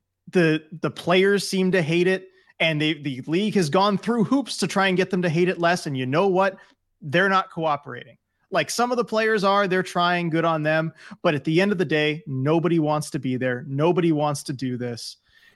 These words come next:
And you can go through whatever trouble you want to, to try and get them to like it or get some personality out of it. It's just not gonna work. I've seen enough. I don't need any more N H L All-Star games.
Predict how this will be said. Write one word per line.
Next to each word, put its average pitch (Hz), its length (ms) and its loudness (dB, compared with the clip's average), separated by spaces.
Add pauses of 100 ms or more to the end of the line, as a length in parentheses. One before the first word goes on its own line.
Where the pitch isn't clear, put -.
(340)
And 156 140 0
you 156 140 2
can 151 240 0
go 180 220 4
through 170 220 0
whatever 170 360 2
trouble 180 300 -2
you 170 120 0
want 156 280 0
to, 156 140 0
to 143 80 -2
try 160 340 0
and 170 200 0
get 160 200 0 (520)
them 151 180 2
to 143 80 2
like 208 320 0
it 220 120 0
or 156 140 -6
get 147 200 -2
some 139 180 -6
personality 175 760 -2
out 175 160 0
of 170 100 -2
it. 170 120 -4 (440)
It's - 180 -4
just - 480 -2
not 135 320 -6
gonna 127 200 -6
work. - 300 -14 (480)
I've 156 200 0
seen 170 260 -2
enough. - 420 -8 (320)
I 151 120 0
don't 151 280 -2
need 147 160 -4
any 139 160 -2
more 131 200 -2
N 127 120 -4
H 123 140 -10
L 127 140 -6
All-Star 131 380 -10
games. - 380 -16